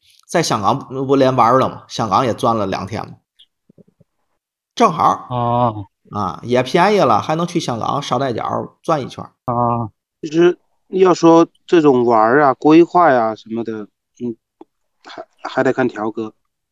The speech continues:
Speaker 2: 是吧？
Speaker 1: 呃，不是，不是，这是你给我找的，这是你给我找的。
Speaker 3: 啊，真的吗？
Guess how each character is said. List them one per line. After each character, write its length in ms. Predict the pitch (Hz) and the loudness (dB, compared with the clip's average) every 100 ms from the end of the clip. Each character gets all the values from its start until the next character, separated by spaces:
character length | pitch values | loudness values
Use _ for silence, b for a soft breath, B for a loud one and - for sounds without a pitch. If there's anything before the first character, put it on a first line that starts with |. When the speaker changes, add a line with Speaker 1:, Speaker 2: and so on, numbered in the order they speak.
| _ _ _ _ _ | _ _ _ _ _
Speaker 2:
是 180 | _ 135 | _ -2
吧？ 140 | 110 98 | -2 0
Speaker 1:
呃， 280 | 135 117 110 | 0 0 -2
不 120 | 117 | 0
是， 100 | 123 | 2
不 80 | 117 | 2
是， 80 | 107 | 0
这 200 | 226 208 | 2 2
是 100 | 196 | 2
你 160 | 117 | 0
给 60 | 196 | 0
我 180 | 160 104 | 2 0
找 280 | - 104 101 | -4 -4 -4
的， 140 | - _ _ _ _ _ _ _ _ _ _ _ | -6 _ _ _ _ _ _ _ _ _ _ _
这 140 | 185 | -2
是 180 | 170 143 | 2 2
你 60 | |
给 60 | 156 | 2
我 80 | 123 | 2
找 20 | |
的。 0 | |
Speaker 3:
啊， 0 | |
真 100 | 214 | 4
的 40 | |
吗？ 160 | 240 247 | 6 4